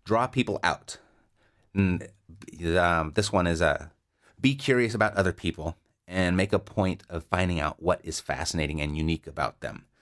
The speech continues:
Don't hog the conversation, but, but truly listen. Make it your mission to discover what makes those around you interesting. And because people love talking about themselves, you'll gain a reputation as a great conversationalist and extremely personable.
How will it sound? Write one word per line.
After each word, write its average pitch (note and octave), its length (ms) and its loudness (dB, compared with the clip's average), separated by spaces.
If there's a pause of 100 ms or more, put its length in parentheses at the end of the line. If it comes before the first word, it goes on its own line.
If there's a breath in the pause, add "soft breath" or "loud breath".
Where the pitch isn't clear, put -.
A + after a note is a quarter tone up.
(200 soft breath)
Don't - 180 2
hog F#2+ 380 0
the F2 60 0
conversation, D2+ 760 0
but, C#2 180 -2 (120)
but - 160 -2
truly F2+ 320 0
listen. D2+ 480 -2 (380)
Make E2+ 180 -2
it E2+ 120 -10
your D2+ 80 -2
mission A2+ 320 2
to G2 100 0
discover F#2+ 440 0
what D#2+ 240 0
makes F#2+ 220 -4
those E2+ 240 0
around D2+ 340 0
you D#2+ 160 0
interesting. E2 540 -8 (480)
And D2+ 280 0
because F2+ 320 0
people D2+ 320 -6
love G#2+ 300 0
talking G2+ 400 -2
about F2 240 0
themselves, A#2+ 500 0 (360 loud breath)
you'll F#2+ 100 6
gain A2 220 4
a - 20 2
reputation G2 640 0 (320 loud breath)
as E2+ 120 2
a F2 60 2
great F#2+ 200 2
conversationalist F2 760 0 (300 soft breath)
and E2+ 100 0
extremely E2+ 640 -2 (240)
personable. D2+ 640 -2